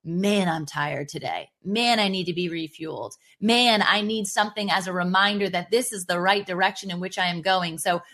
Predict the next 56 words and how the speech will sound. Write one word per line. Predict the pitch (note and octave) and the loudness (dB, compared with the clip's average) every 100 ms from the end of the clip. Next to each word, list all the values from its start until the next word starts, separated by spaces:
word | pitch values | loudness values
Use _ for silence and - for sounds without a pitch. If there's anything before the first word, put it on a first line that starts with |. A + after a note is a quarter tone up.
| _ | _
there | C4+ C#4 | 6 6
are | A#3+ | 6
people | C4 B3+ B3 | 2 -2 4
on | A#3 A3 | 6 6
right | G#3+ A3 - | 6 4 2
now. | A3 A3 | 2 2
Kelly | A3 A#3+ A#3 | 4 4 4
is | A3 | 0
one | A3 A3+ | 0 0
of | A3 G#3 | 0 0
them. | A3 A3 | 0 0
She's | A3+ | -4
like, | G#3 | 4
"I | A#3+ | 6
love | C4 B3+ C4 | 6 6 6
your | B3+ C4+ | 6 2
feistiness." | C#4 B3+ C4 - B3+ B3 B3 - - C4 - | 2 0 0 -4 -2 0 -2 -4 -12 -6 0
And | A3 A3 G#3+ | 2 2 -2
she | - D#4 D4 | -2 2 2
is | A3+ | 0
one | B3+ | -2
of | A#3+ | -2
those | A3 A3 | -4 -4
people | C4+ B3 | -6 -2
who | G#3 G3+ | -2 -4
constantly | - C4 G3+ D#4 - A#3 G3+ | -10 -4 0 0 -2 -6 -6
is | F#3 | -6
lifting | F#3+ C4 D4+ - G#3+ | -2 -2 -2 -6 -4
me | F#3+ F3 - | -4 -2 4
up | C#4 A3+ - - - | 6 4 2 -16 -6
in | A#3+ A3 | -2 0
the | E3+ | 0
wee | C#4 E4+ | 2 6
hours | D#4 D#4 D4+ | 6 6 4
in | D4 | 0
the | D4 | -2
morning, | D4+ D4+ D4+ G#3 | 0 0 0 -2
in | G3 | -4
the | F#3+ | -4
middle | G3+ D#4+ D#4+ | 0 2 4
of | D#4 | 4
the | D4 | 4
night. | D4 D4 C4+ | 2 4 4
I'm | C#4 | 6
like, | C4 A#3+ G#3 | 4 4 2
"Girl, | F#4+ C#5+ G4 | 8 8 10
how | F4 | 8
you | A4+ C5 C5 | 8 4 4
know | B4+ | 8
where | B4+ A#4+ A4 | 10 10 10
I'm | A4 | 10
at | B4 - | 8 8
all | E4+ | 6
the | D4+ D4+ | 4 6
time?" | F4 B3 G#3+ | 6 6 4
But | A3+ | 0